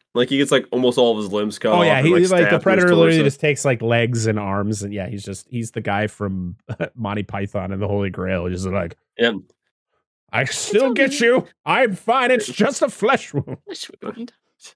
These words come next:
Speaker 1: Just to bite him.
Speaker 2: Mm.
Speaker 3: Yes.
Speaker 2: So, yeah, the predator
Speaker 3: I
Speaker 2: just
Speaker 3: mean,
Speaker 2: absolutely destroys everyone here. And this is where you kinda get the first full look of the predator, 'cause he, this camouflage kinda goes away, and you can
Speaker 3: Mm.
Speaker 2: see,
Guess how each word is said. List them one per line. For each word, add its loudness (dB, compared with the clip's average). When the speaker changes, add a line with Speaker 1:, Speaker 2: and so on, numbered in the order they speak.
Speaker 1:
Just 2
to 2
bite -4
him. -2
Speaker 2:
Mm. -6
Speaker 3:
Yes. -8
Speaker 2:
So, 2
yeah, 4
the 0
predator 2
Speaker 3:
I -2
Speaker 2:
just 0
Speaker 3:
mean, -10
Speaker 2:
absolutely -4
destroys -8
everyone -4
here. -2
And 0
this 2
is -2
where 2
you -4
kinda 0
get -2
the 0
first -2
full 0
look 0
of 0
the -6
predator, -2
'cause -4
he, -6
this -8
camouflage -8
kinda -8
goes 0
away, 0
and -10
you -10
can -10
Speaker 3:
Mm. -10
Speaker 2:
see, -6